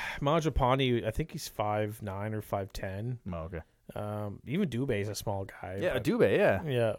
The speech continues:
Speaker 1: but no, they're, I think it's, you know, these, those two guys were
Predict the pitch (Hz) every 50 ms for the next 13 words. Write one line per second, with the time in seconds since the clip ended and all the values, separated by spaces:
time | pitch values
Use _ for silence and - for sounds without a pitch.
0 | - - 127 120 101 - - _ _ _ 135 139 139 139 139 135 131 135 131 127
1 | 123 - _ _ _ _ _ _ _ _ _ _ _ _ _ - 170 180 196 185
2 | 160 139 - - - - - - - 123 123 120 - - - - - - - -
3 | - - - - - - _ _ _ _ _ - - - - - - - _ _
4 | _ _ _ _ _ _ _ _ _ _ _ _ _ _ _ _ - _ _ _
5 | _ _ _ _ _ _ - - 131 107 98 98 101 123 131 135 131 151 147 143
6 | - - 147 123 120 117 117 120 113 - 113 104 107 107 104 101 98